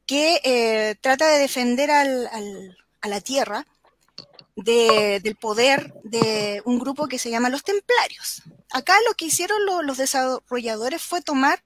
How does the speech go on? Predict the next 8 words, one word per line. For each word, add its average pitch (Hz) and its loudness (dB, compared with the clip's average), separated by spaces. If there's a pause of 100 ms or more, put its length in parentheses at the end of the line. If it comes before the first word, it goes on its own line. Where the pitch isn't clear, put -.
(580)
bases 330 0
históricas, - -8 (640)
porque - -10
existieron 403 -4
los 247 -4
asesinos, 196 -6
los 180 -12
Hashashin 269 -4